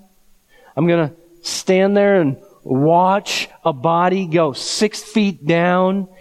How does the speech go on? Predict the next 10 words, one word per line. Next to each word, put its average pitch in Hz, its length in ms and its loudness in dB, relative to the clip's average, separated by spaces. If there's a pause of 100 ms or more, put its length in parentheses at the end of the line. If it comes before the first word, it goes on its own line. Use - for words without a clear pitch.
(220)
into 190 300 2
the 175 100 0
ground. 175 720 0 (2000)
And 208 140 2
it 220 60 4
would 226 220 2
be 220 120 4
foolish 233 600 0
to 170 120 -4
say, 131 560 -4